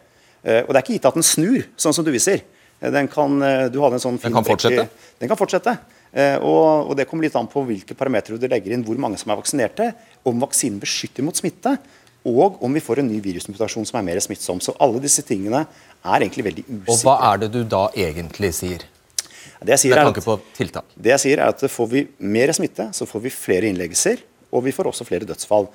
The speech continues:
Speaker 1: Og problemet med de innleggelsene, det er at når vi ser på tallene, så er det altså bare tretten prosent av de over åtti år er lagt inn på sykehus med covid. Men sekstiåtte prosent av de som har vært lagt inn, er under sytti år.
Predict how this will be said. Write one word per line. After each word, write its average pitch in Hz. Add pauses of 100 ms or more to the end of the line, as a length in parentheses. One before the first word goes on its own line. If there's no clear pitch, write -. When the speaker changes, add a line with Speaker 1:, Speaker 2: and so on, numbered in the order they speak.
(320)
Speaker 1:
Og -
problemet 123
med 165
de 143
innleggelsene, 135 (340)
det -
er 101
at -
når 135
vi 143
ser 107
på -
tallene, 107
så 147
er 127
det 120
altså 151 (420)
bare 135
tretten -
prosent -
av 131
de 107
over 104
åtti -
år 110
er -
lagt -
inn 95
på 117
sykehus -
med 147
covid. 156 (560)
Men 139 (160)
sekstiåtte -
prosent -
av 143
de 113
som 135
har 147
vært 160
lagt -
inn, 208
er -
under 98
sytti -
år. -